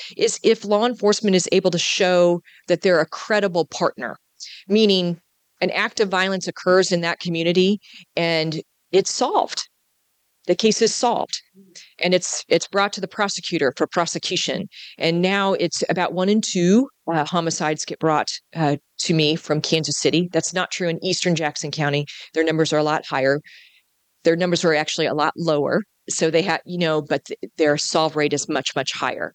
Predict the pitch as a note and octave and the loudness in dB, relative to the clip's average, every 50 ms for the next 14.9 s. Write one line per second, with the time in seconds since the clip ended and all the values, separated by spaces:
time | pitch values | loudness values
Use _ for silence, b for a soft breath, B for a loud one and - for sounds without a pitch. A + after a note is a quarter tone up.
0 | _ - - D3+ - - - - - _ _ _ _ - E3 D3+ C3+ C3+ C3+ C#3+ | _ -14 -12 -10 -8 -8 -8 -10 -12 _ _ _ _ -2 0 0 2 2 2 0
1 | C3+ C3+ - - - - - - E3+ C#3+ B2 A2 C3 B2 - - B2+ - - - | 0 -2 -2 -6 -6 -8 -6 -4 -4 -2 -2 -2 -4 -4 -4 -4 -4 -4 -2 0
2 | E3 D#3+ D3+ D3 C3 C#3 C#3 C3+ C3 C3 C3 - - B2+ A#2+ A#2+ G2+ - _ _ | 0 0 0 0 0 0 0 2 0 0 0 0 0 0 0 -2 -4 -8 _ _
3 | _ _ _ _ _ B B B B B B B B B - F#3 - G3 F#3 F#3 | _ _ _ _ _ B B B B B B B B B -2 -2 0 0 0 0
4 | F#3+ G#3 G#3+ - A#3 A3+ A3 A3+ A3 - - - F3+ E3 E3 D#3+ D#3+ D#3+ - - | 2 0 2 2 2 2 2 2 -2 -2 0 0 2 2 2 2 0 0 -2 -4
5 | - D#3 D#3 E3 E3 E3 - - - F#3+ F3+ C#3+ C#3+ E3+ D#3+ D#3 D#3 D#3+ D3+ D3 | -6 -4 -2 -2 -2 -2 -4 -4 -2 -2 -2 0 0 0 0 2 2 4 4 4
6 | D3 D#3 D#3+ - _ _ - D#3 D#3+ - - - E3+ E3 - D3+ D#3 - D#3 C3+ | 2 0 -4 -10 _ _ -4 -2 -2 0 2 2 2 2 2 0 0 0 -2 -2
7 | E3 D#3+ E3 D#3+ D#3 - D3+ D3 C#3+ D3 C3 - - D#3 D3 - D#3+ C#3 - C3+ | 0 0 0 0 -2 -2 -4 -4 -4 -6 -6 -4 -4 -4 -2 0 0 -2 -2 -4
8 | - - D3 C#3+ C3+ - - - C3+ A#2+ A#2 - B B B B B B - - | -6 -4 -4 -4 -4 -6 -4 -4 -2 -2 -2 -4 B B B B B B -4 0
9 | - D#3 D3+ D3+ - F#3 F#3+ F#3 - - - - F3+ E3 - D#3 - - - - | 2 2 2 2 0 -2 -4 -6 -6 -12 -6 -4 -4 -2 -2 -4 -6 -6 -6 -6
10 | F3 D#3+ D3+ C3+ - - - - B2+ - - - D#3 D#3 D#3 D#3 D#3+ - - - | -4 -4 -4 -6 -10 -8 -8 -6 -6 -4 -4 -2 0 0 0 0 -2 -4 -6 -4
11 | C3 C#3+ C#3+ C3+ - - F3 D#3+ - - D#3+ C#3+ C3+ A#2+ - - D3+ D3+ D3 - | -2 -2 0 0 0 -2 -2 -2 -2 -2 -2 -2 -2 -4 -2 -2 0 0 0 -2
12 | - - - D3+ C#3+ C#3 C3 - - - B B B B B B B B B _ | -2 -2 -2 0 0 0 -2 -4 -6 -8 B B B B B B B B B _
13 | - E3 D#3 D#3 D#3 - F#3 F#3+ - - E3+ - - F3 E3+ - - G3 - - | -2 0 0 0 0 0 0 0 0 -2 -4 -4 -2 -4 -4 0 2 2 2 4
14 | F3 E3 D#3 - - D#3+ D#3 - D3 C#3+ D3 E3+ A3 G#3+ - - - | 2 0 0 0 0 0 0 2 2 4 4 4 4 2 0 -4 -8